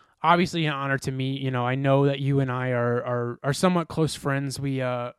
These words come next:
<sighs> met probably about, I guess it was definitely before,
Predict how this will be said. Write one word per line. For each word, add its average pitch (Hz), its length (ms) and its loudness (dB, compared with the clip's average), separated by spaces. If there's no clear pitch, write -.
<sighs> - 40 -16
met 143 280 -4
probably 156 300 0
about, 131 440 0
I 156 60 -10
guess 151 200 -6
it 180 160 0
was 190 180 4
definitely 190 300 -2
before, 160 420 4